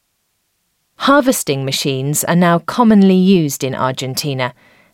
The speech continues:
and they're a very important resource when labour, let's say, has a big impact on our industry. We've planted red grape varieties on this estate.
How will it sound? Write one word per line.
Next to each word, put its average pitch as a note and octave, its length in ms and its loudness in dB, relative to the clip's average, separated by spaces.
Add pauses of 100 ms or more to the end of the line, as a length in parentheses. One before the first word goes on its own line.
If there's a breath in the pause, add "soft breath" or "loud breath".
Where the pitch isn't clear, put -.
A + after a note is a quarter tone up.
(120)
and F#3+ 340 4
they're C#3 180 0
a D#3 120 2
very G3+ 500 2
important F#3+ 680 0
resource D#3+ 600 0
when C#3 300 -4
labour, D#3+ 580 2
let's - 300 -8
say, D#3 320 0 (300 loud breath)
has F#3+ 160 2
a F#3 80 2
big A3+ 300 0
impact G3 540 -2
on D3+ 120 -2
our C3+ 180 0
industry. C#3+ 680 0 (4000)
We've A#3+ 360 2
planted C4+ 500 2
red G#3+ 400 2
grape C#3+ 400 -2
varieties C#3+ 880 -2
on C3+ 220 -4
this C3+ 200 -4
estate. B2+ 540 -4